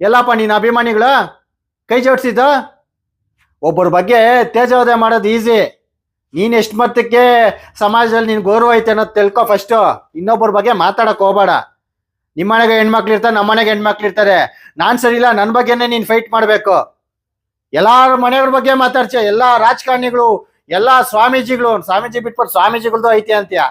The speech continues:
ನಾವ್ ಒಂದ್ ದಿವ್ಸನೂ ಯಾ ಸಿ ಡಿ ಬಿಟ್ಟಿದ್ದು ನೋಡಿಲ್ಲ, ಯಾ ಪೆನ್ ಡ್ರೈವ್ ಬಿಟ್ಟಿದ್ದು ನೋಡಿಲ್ಲ, ಯಾರ್ದು ನಾವು ಕಣ್ ತುಂಬ್ಕೊಂಡು ಇಲ್ಲ. ಇಂತಿನ್ ಸರಿ ಇಲ್ಲಪ್ಪ ಅನ್ನೋದು.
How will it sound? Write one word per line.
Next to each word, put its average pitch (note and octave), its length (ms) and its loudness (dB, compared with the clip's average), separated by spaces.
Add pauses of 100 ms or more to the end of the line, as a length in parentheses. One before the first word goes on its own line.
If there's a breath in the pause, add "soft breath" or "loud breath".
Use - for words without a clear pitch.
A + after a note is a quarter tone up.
(360)
ನಾವ್ F3+ 160 2
ಒಂದ್ G3 200 2
ದಿವ್ಸನೂ A3+ 360 0
ಯಾ G#3 280 4
ಸಿ G#3+ 180 -4
ಡಿ A3+ 100 -4
ಬಿಟ್ಟಿದ್ದು G#3+ 380 -6
ನೋಡಿಲ್ಲ, G#3 320 -2 (500 soft breath)
ಯಾ G#3 180 2
ಪೆನ್ G#3+ 240 0
ಡ್ರೈವ್ A3+ 200 0
ಬಿಟ್ಟಿದ್ದು G#3+ 320 -2
ನೋಡಿಲ್ಲ, G3+ 300 0
ಯಾರ್ದು G#3 420 2
ನಾವು G3+ 240 2
ಕಣ್ F#3+ 200 -4
ತುಂಬ್ಕೊಂಡು F#3 380 -6
ಇಲ್ಲ. D3 220 -6 (380)
ಇಂತಿನ್ F#3 380 -2
ಸರಿ F#3+ 180 2
ಇಲ್ಲಪ್ಪ G3 280 2
ಅನ್ನೋದು. B2 420 -6